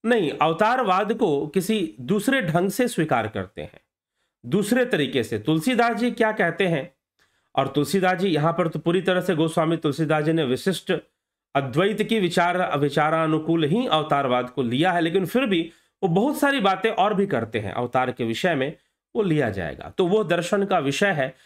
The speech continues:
जब हम इसका आकलन करेंगे तो यह भी हम देखेंगे कि इस विषय में महर्षि पतंजलि ने क्या कहा है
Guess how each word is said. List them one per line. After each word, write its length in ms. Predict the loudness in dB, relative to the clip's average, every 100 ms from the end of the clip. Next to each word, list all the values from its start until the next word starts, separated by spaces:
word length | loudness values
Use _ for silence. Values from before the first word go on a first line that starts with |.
| _ _
जब 220 | 0 2 2
हम 160 | 0
इसका 220 | 0 0
आकलन 360 | 0 2 0 0
करेंगे 540 | 0 2 2 0 -4 _ _ _ _ _ -2
तो 120 | 0
यह 260 | 2 2
भी 140 | 2 2
हम 180 | 2 0
देखेंगे 420 | 0 0 0 0
कि 120 | -2
इस 120 | -2
विषय 300 | -2 0 0
में 140 | 0 0
महर्षि 400 | 0 0 -2 -2
पतंजलि 520 | -2 0 0 2 2
ने 140 | 0
क्या 200 | 0 0
कहा 260 | 0 0 0
है 240 | -4 -8